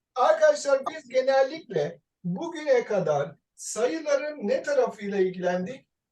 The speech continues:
Hep Zehra Betül, İclal, pozitif tarafıyla yani sıfırdan yukarıda olan sayılarla ilgilendik. Ve biz bu sayılara ne dedik?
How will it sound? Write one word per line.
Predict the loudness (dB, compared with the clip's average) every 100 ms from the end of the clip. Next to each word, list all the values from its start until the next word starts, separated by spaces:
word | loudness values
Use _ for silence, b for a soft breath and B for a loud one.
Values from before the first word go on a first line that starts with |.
| -8
Hep | -4 -4 -8 _ _ _
Zehra | -2 6 6 6 2
Betül, | -4 -4 -6 -6 _ _ _ _ _ _
İclal, | -14 -12 -2 2 2 0 -10 _ _ _ -4
pozitif | -2 -2 -6 -10 -14 -4
tarafıyla | 0 0 -2 -2 -4 -2
yani | -2 2 4 4 2 -6 -8 -12 _ _ -20
sıfırdan | -16 -12 -12 -10 -10 -4 -2 0 -2 -10 _ _
yukarıda | -6 -6 0 0 2 0
olan | 0 0 0 -4
sayılarla | -4 0 2 2 2 0
ilgilendik. | -6 -6 -4 -4 -6 -14 _ _ _ _
Ve | 4 6 6
biz | 0 -10
bu | -12
sayılara | 0 4 4 2 2
ne | 0 0
dedik? | -2 -6 -8 -12